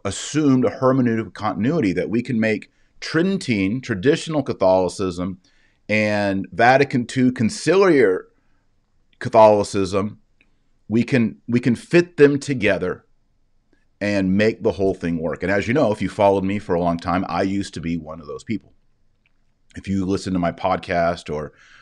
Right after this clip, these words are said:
read the things I wrote at taylor marshall dot com in maybe two thousand, I mean, I've been attending the Latin Mass since two thousand ten. So really, uh,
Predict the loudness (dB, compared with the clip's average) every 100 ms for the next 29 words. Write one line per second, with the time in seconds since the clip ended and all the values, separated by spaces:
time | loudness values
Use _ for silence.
0 | _ -2 -2 -2 -2 -2 0 0 2 2
1 | 2 0 -4 -4 -4 -2 -4 -6 -8 -8
2 | -8 -2 0 0 0 -4 -8 _ _ _
3 | _ -6 -2 -2 0 0 -2 -4 -8 -8
4 | -6 -2 2 4 2 -2 -6 -10 -8 -10
5 | -12 -14 -18 _ _ _ _ _ _ -6
6 | -2 -4 -4 -4 -2 -2 -2 -2 -4 -4
7 | -4 -8 -18 -20 _ -16 -14 -10 -8 -6
8 | -6 -8 -10 -14 -18 _ _ -4 -2 -2
9 | -6 _ _ _ _ -10 -2 -2 2 4
10 | 4 4